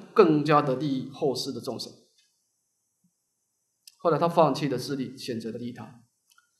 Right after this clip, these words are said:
当然，后来这个莲池大师的评论是认为智者大师的选择是对的。莲池大师在橱窗上面有明确的说明，他认为智者大师的选择是对的，就是在成佛之道，他这样子做是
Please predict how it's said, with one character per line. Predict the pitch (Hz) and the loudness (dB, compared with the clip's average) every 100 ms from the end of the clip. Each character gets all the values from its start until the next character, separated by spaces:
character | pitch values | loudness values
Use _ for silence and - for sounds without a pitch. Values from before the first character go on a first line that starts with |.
| _ - | _ 8
当 | 220 | 12
然， | 185 | 12
后 | 208 233 | 12 12
来 | 170 | 12
这 | 165 208 | 8 8
个 | |
莲 | 180 196 | 8 6
池 | 202 | 8
大 | 208 185 | 8 8
师 | 190 | 6
的 | 170 143 | 2 0
评 | 147 143 | 0 0
论 | 175 | 0
是 | 147 | 0
认 | 151 156 | -2 -2
为 | 127 | 0
智 | 127 | 2
者 | 220 160 | 6 8
大 | 170 | 8
师 | 160 | 6
的 | 156 | 0
选 | 123 113 | -4 -6
择 | 113 | -6
是 | 127 | 2
对 | - 170 | 8 8
的。 | 110 - - - _ _ _ _ _ _ _ _ _ | 6 -4 -14 -20 _ _ _ _ _ _ _ _ _
莲 | 156 | 0
池 | 180 | 4
大 | 175 | 6
师 | 165 165 | 6 6
在 | 165 | 2
橱 | 147 | 2
窗 | 143 151 | 0 0
上 | 147 | 0
面 | 135 123 | -4 -6
有 | 120 | -6
明 | 117 135 | -4 -4
确 | 143 | -4
的 | 139 | -6
说 | 117 123 107 | -6 -8 -10
明， | - | -2
他 | - 247 | 4 8
认 | 269 220 | 8 8
为 | 156 175 196 - - - _ _ _ _ _ _ _ | 8 6 2 -6 -16 -20 _ _ _ _ _ _ _
智 | - 330 | -2 8
者 | 247 | 12
大 | 208 | 12
师 | 220 220 | 10 10
的 | 180 | 6
选 | 131 | 4
择 | 120 | -2
是 | 120 | -6
对 | - 156 131 | -4 0 0
的， | - | 4
就 | 190 | 4
是 | |
在 | 185 202 - | 8 8 8
成 | - 190 254 | 4 6 10
佛 | 233 | 10
之 | 240 | 10
道， | 277 247 - - - - | 12 10 10 2 -10 4
他 | 262 285 | 12 12
这 | 294 | 12
样 | 269 | 10
子 | 190 | 8
做 | 170 196 | 4 2
是 | - | 2